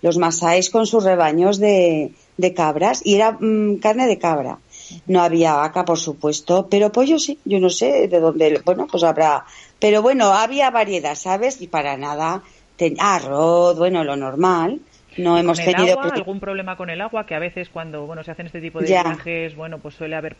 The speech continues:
Speaker 2: problemas, se recomienda
Speaker 1: Ya.
Speaker 2: beber agua embotellada,
Speaker 1: Bueno,
Speaker 2: no sé.
Speaker 1: sí, claro.
Speaker 2: ¿Ha surgido algún problemilla en
Speaker 1: No,
Speaker 2: ese
Speaker 1: no,
Speaker 2: aspecto
Speaker 1: no
Speaker 2: o
Speaker 1: hemos
Speaker 2: no?
Speaker 1: tenido ningún problema, la verdad, ni hemos ten-, venido con problemas intestinales, ni allí, ni nada. Tienes tu precaución, ¿no? Porque vas, siempre tomas agua embotellada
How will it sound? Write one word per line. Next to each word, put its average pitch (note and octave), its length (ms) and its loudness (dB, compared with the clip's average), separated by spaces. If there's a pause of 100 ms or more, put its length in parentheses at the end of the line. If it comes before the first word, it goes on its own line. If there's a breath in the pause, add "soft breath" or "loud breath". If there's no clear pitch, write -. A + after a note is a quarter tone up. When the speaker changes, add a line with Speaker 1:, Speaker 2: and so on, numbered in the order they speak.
(100)
Speaker 2:
problemas, E3+ 520 -4
se E3 80 -16
recomienda D3+ 440 -6
Speaker 1:
Ya. E3 80 4
Speaker 2:
beber C#3+ 140 -4
agua C#3+ 140 -10
embotellada, E3 640 -8
Speaker 1:
Bueno, E3 220 0
Speaker 2:
no F#3 80 4
sé. E3+ 140 -4
Speaker 1:
sí, F3 200 2
claro. E3+ 320 0
Speaker 2:
¿Ha - 60 -6
surgido G#3 400 -2
algún G3+ 180 -4
problemilla F#3+ 460 -6
en A#3+ 60 0
Speaker 1:
No, A#3 120 4
Speaker 2:
ese G3+ 220 2
Speaker 1:
no, F#3+ 80 2
Speaker 2:
aspecto F#3 100 2
Speaker 1:
no G#3+ 40 2
Speaker 2:
o - 20 4
Speaker 1:
hemos B3+ 160 0
Speaker 2:
no? B3+ 40 -12
Speaker 1:
tenido B3 380 2
ningún G3+ 360 -2
problema, D3+ 480 0
la D#3 140 2
verdad, D#3+ 360 2
ni F3 160 0
hemos F3+ 180 -6
ten-, F3 220 -4
venido F3 440 2
con F3 300 2
problemas F3 560 0
intestinales, F#3 960 0 (260 loud breath)
ni F#3+ 140 4
allí, F3 340 2
ni F#3 140 4
nada. D#3 320 0 (560 loud breath)
Tienes G3 300 0
tu F3 200 0
precaución, E3+ 600 0
¿no? A3+ 220 2
Porque D#3+ 360 0
vas, D3 360 -2
siempre D#3+ 320 -2
tomas D3+ 300 -2
agua C#3+ 160 0
embotellada F3 680 2